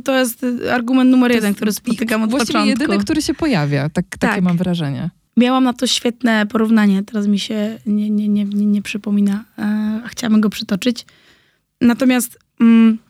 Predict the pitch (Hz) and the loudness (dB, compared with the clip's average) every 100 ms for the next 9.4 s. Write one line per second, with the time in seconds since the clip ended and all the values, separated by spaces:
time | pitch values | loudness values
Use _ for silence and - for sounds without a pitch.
0 | _ _ _ _ _ _ - 302 302 - | _ _ _ _ _ _ -6 -4 -2 0
1 | 285 - 233 202 190 185 220 185 190 190 | -2 -2 -2 0 0 -4 -6 -4 -2 0
2 | 220 285 233 233 254 _ _ _ _ _ | 0 0 0 -2 -2 _ _ _ _ _
3 | _ _ _ - 254 220 202 - - 202 | _ _ _ 0 2 4 2 -2 -4 -4
4 | 175 196 208 202 208 220 - 208 - 226 | 0 2 2 2 2 0 0 -4 -2 2
5 | 214 196 202 208 254 285 285 - 233 233 | 2 2 2 2 2 2 0 -4 -2 0
6 | 226 226 226 _ _ _ _ - 240 226 | 2 0 -4 _ _ _ _ 0 2 2
7 | 214 226 220 202 202 202 - 196 190 - | 0 -2 -4 0 0 0 0 2 2 2
8 | 220 202 202 208 - _ - 220 214 208 | 4 6 6 4 0 _ -6 -2 -2 0
9 | 202 196 214 | 0 0 -2